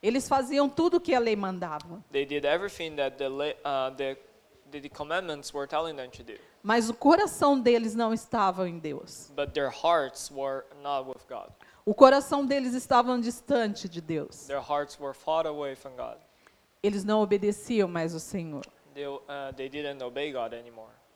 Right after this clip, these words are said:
Speaker 1: Infelizmente, isso está acontecendo no nosso tempo.
Speaker 2: And unfortunately, those things are happening still in our times.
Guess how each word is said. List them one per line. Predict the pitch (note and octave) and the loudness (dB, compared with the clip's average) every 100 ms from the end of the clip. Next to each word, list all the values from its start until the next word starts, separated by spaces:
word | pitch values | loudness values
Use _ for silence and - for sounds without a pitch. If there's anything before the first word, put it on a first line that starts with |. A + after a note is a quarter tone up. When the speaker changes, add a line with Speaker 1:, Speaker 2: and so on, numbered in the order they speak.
| _ _ _ _ _ _ _ - | _ _ _ _ _ _ _ -4
Speaker 1:
Infelizmente, | C4 C4 B3 A#3 A3 G#3 G3+ G3 G#3 - G#3 F3+ _ - | -2 -2 -2 0 -2 -2 -4 -2 -2 -4 -8 -8 _ 0
isso | A3 A#3+ - C4 C#4 _ _ _ - | 2 2 -2 -8 -10 _ _ _ -10
está | F#3 - G#3 | -6 0 0
acontecendo | G3+ F#3+ - A#3 G3 F#3+ | 0 -6 -6 -6 -6 -8
no | F3+ | -10
nosso | F3 E3+ - | -8 -10 -10
tempo. | - E3+ D#3+ D#3 - _ _ | -12 -10 -10 -16 -20 _ _
Speaker 2:
And | B2+ B2+ | -16 -14
unfortunately, | C3+ - D3+ D#3 D#3 C3+ B2+ | -14 -10 -8 -8 -10 -10 -10
those | A#2+ C3 C#3+ | -6 -6 -6
things | - C#3 B2+ | -8 -10 -10
are | B2 | -6
happening | C3+ C3+ B2+ B2 | -4 -6 -10 -14
still | - D#3 D3+ C3+ | -12 -4 -4 -4
in | B2+ | -10
our | A#2+ | -14
times. | - B2 A2+ A2+ - | -10 -12 -12 -16 -18